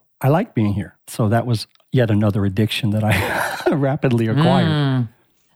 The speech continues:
Speaker 2: Oh, thank you for that background, 'cause I think that does say a lot. What are you trying to communicate? What is, what is your big idea? And how can I help you express that? So how does that transfer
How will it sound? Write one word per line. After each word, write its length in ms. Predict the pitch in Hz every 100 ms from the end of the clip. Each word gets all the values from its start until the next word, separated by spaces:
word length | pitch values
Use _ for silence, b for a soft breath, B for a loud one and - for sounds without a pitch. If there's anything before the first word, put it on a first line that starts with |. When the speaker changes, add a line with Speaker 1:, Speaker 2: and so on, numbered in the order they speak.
| -
Speaker 2:
Oh, 180 | 170 131
thank 300 | 175 202 196
you 80 |
for 120 | 143 143
that 220 | 127 107
background, 440 | 135 135 123 127
'cause 100 | 123
I 80 | 151
think 180 | 202 208
that 220 | 208 -
does 240 | 139 139
say 140 | - 131
a 80 | 117
lot. 440 | 123 127 104 - b b b b _ _ _ _ -
What 160 | 165
are 40 | 202
you 140 | 202
trying 360 | - 156 151 143
to 100 | 131
communicate? 640 | - 120 113 104 110 82
What 140 | 135 175
is, 260 | 202 165 B B B
what 120 | 170 208
is 120 | 180
your 120 | 165
big 540 | 123 - 151 143 127 -
idea? 600 | 127 120 123 98 62 110 B B B -
And 160 | 143 127
how 320 | 151 175 214
can 160 | 214
I 100 | 202 156
help 280 | 160 165
you 140 | 156 135
express 480 | - - 151 151 -
that? 260 | 95 90
So 180 | - 165
how 140 | 180
does 160 | 247 294
that 160 | 208 165
transfer 840 | 180 165 147 - 156 143 139